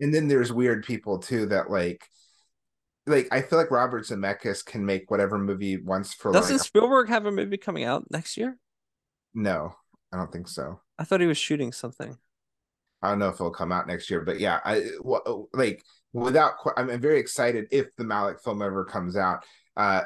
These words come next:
Speaker 1: this year, but I'm, without question, Killers of the Flower Moon is just, uh, I'm, uh, I,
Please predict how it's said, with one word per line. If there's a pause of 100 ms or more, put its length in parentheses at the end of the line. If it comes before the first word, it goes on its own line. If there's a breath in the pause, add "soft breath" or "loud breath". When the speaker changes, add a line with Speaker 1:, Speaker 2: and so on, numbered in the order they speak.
Speaker 1:
this
year,
but
I'm,
without
question,
Killers
of
the
Flower
Moon
is
just, (240)
uh,
I'm,
uh, (580)
I,